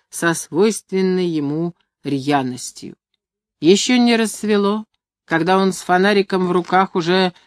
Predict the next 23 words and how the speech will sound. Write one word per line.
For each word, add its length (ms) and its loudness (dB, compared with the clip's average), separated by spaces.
трусил 520 4
верхом 520 2
на 100 -2
лошадёнке 840 0
по 140 2
заметённой 800 2
снегом 680 0
дороге. 680 -4
«Погляжу 460 -2
своими 460 -2
глазами, 680 -2
что 240 -4
и 140 4
как 260 -2
вчера 360 -2
сделали, 540 -2
и 100 -2
встречу 440 -4
людей 380 2
с 120 -10
утра 460 0
не 180 4
на 200 2